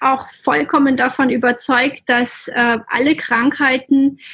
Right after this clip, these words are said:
ähm, auch eine seelische Ursache haben. Ja? Also es spielen immer viele Faktoren, Ernährung,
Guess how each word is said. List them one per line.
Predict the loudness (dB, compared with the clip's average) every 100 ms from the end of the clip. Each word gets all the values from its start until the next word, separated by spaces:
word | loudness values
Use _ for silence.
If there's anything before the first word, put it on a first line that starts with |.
| -20 -18 -2
ähm, | 2 2 2 0
auch | -2 0
eine | 2 2
seelische | 2 0 2 2 2 0
Ursache | 0 -2 -2 -6 -4 -6 -4
haben. | -4 -4 -4
Ja? | -2 0
Also | -2 -2
es | -4 -4
spielen | -4 -2 -2 -4 -2
immer | 2 4 4 0
viele | -2 0 2 2 0
Faktoren, | -2 -6 -6 -8 -6 -4 0
Ernährung, | 2 4 4 2 2 0 0 -2 -4 -10